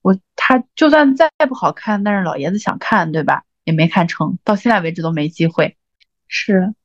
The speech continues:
Speaker 2: 我是很喜欢出去玩儿的那种人，因为我是艺人嘛。
Speaker 1: 嗯。
Speaker 2: 就是我真的在家里待不住，所以如果有什么节假日，我真的必须要出去玩儿。如果这个节假日我每天都在家里待着，我觉得我这个节假日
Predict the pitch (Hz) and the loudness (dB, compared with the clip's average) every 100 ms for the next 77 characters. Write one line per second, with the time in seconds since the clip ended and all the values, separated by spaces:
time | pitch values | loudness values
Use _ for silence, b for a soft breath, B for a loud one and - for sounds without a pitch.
0 | _ _ - 190 - 233 220 190 202 196 | _ _ 2 2 4 0 2 0 2 0
1 | 175 - 180 180 175 170 170 175 170 170 | 0 -2 0 0 0 0 0 0 0 0
2 | - - - 226 214 175 - 180 175 185 | -2 -2 2 4 2 -2 -2 0 2 0
3 | 214 208 175 165 170 165 165 190 190 185 | 2 4 4 0 -6 -10 -12 -2 4 6
4 | 180 196 214 190 190 180 180 175 214 226 | 6 4 0 2 2 2 2 2 4 4
5 | 208 190 185 180 165 165 170 170 170 156 | 4 2 2 0 0 -2 -2 0 2 2
6 | B B - - 202 202 185 196 202 185 | B B -6 0 2 4 4 4 4 4
7 | 180 - 175 180 165 175 175 175 185 165 | 0 -2 -2 0 0 2 2 2 2 2
8 | 165 190 190 190 190 202 175 - 175 - | 4 4 4 2 0 2 2 -4 -12 -6
9 | 170 165 180 202 185 - 196 175 170 170 | -6 -2 0 2 2 4 2 2 -2 -2
10 | 160 165 170 165 170 - _ 170 165 165 | -4 -4 -4 -2 -2 -4 _ 2 4 2
11 | 160 185 185 170 180 180 170 165 165 - | 2 4 4 4 2 0 0 0 -2 -6
12 | - b b _ - 185 185 202 180 175 | -12 b b _ 0 4 6 6 4 4
13 | 185 175 165 170 170 175 170 165 | 2 2 2 2 2 2 2 2